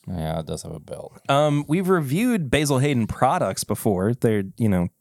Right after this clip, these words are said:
Speaker 2: different <laughs> iterations of it, finishes or what have you.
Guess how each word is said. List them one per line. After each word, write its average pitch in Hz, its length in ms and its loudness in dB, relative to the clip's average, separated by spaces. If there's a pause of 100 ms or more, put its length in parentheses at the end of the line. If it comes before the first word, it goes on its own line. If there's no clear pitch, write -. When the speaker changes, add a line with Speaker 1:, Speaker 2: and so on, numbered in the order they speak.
(640)
Speaker 2:
different 120 580 2 (500)
<laughs> - 880 -8
iterations 117 640 0
of 101 160 0
it, - 160 -6
finishes 107 500 -2
or 92 160 -2
what 95 180 -2
have 113 280 0
you. 95 200 -6